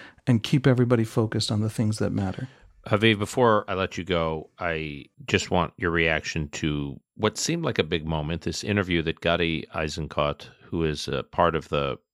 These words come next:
Speaker 2: War Council, gave this week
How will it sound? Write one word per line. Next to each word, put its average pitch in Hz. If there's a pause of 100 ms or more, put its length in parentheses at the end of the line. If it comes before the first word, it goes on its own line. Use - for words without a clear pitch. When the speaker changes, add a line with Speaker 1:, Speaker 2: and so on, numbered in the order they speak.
Speaker 2:
War 80
Council, 76 (540)
gave 87
this 82
week 78